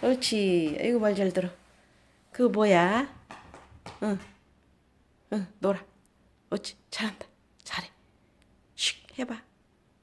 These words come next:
해. 해봐. 갖고 놀아.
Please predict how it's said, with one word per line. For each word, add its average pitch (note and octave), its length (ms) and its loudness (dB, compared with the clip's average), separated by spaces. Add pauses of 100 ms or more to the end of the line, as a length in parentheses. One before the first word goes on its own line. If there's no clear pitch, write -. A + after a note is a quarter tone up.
(320)
해. B3+ 240 -6 (920)
해봐. C4+ 200 -10 (100)
갖고 - 240 -12
놀아. A#3+ 200 -10